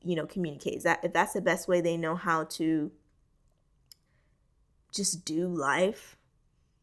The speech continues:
even if I'm not really fond of it, I'ma just meet you where you are. It's gonna save me a lot of stress instead of me putting my expectations in, of my own standard on you. So I would encourage you to practice that. And no matter what you're doing, no matter where you're going and,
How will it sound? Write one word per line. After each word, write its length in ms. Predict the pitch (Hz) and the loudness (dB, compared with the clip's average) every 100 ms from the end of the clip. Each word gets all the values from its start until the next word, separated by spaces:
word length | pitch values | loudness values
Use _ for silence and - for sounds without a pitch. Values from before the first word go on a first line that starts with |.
| _ _ _ _ | _ _ _ _
even 240 | 196 190 190 | 0 2 2
if 120 | 190 | 4
I'm 180 | 170 180 | 4 6
not 200 | 170 160 | 6 6
really 200 | 175 165 | 4 2
fond 380 | - 156 165 196 | 2 2 4 2
of 120 | 196 | 4
it, 320 | 214 - - _ _ _ _ - | 2 0 -8 _ _ _ _ -2
I'ma 180 | 339 | 0
just 180 | 226 196 | 2 0
meet 240 | 175 175 - | 0 -2 -2
you 80 | |
where 120 | 139 120 | -4 -4
you 200 | 95 73 | -6 -8
are. 260 | - - _ | -10 -14 _
It's 100 | - | -4
gonna 160 | - 220 | 0 0
save 340 | - 185 175 | 2 4 4
me 140 | 175 151 | 4 0
a 60 | |
lot 160 | 143 135 | 0 -2
of 80 | - | -2
stress 260 | - 143 | -2 -4
instead 220 | - - 175 | -4 -4 -4
of 60 | |
me 100 | 165 | -4
putting 320 | 156 - 156 151 | -6 -6 -6 -4
my 140 | 131 | -6
expectations 720 | 147 - - - 139 160 143 | -6 -8 -12 -6 -6 -6 -10
in, 60 | - - _ _ _ _ - | -10 -12 _ _ _ _ -8
of 160 | 156 | -6
my 260 | 156 151 170 | 4 4 6
own 160 | 139 - | 2 -4
standard 460 | - 135 120 143 | -2 0 0 -4
on 160 | 139 - | -6 -8
you. 300 | - - - _ _ _ _ _ | -10 -10 -12 _ _ _ _ _
So 520 | - 196 180 170 - | 0 6 8 8 8
I 140 | 196 226 | 8 8
would 100 | 226 | 6
encourage 400 | 196 214 180 170 | 2 2 2 2
you 80 | 156 | -4
to 60 | |
practice 460 | - 135 143 160 - | -2 -2 -2 -4 -4
that. 360 | 139 123 - _ _ _ _ _ | -2 -2 -4 _ _ _ _ _
And 120 | 190 | 0
no 60 | 180 | 4
matter 240 | 175 170 | 6 6
what 180 | 170 185 | 8 8
you're 120 | 180 | 6
doing, 440 | 170 170 170 170 165 | 4 2 2 2 0
no 80 | 156 | 0
matter 240 | 151 151 | 0 2
where 160 | 156 170 | 4 4
you're 160 | 165 | 4
going 560 | 156 156 156 156 156 147 | 0 -4 -2 -2 -4 -6
and, 280 | 131 110 | -8 -12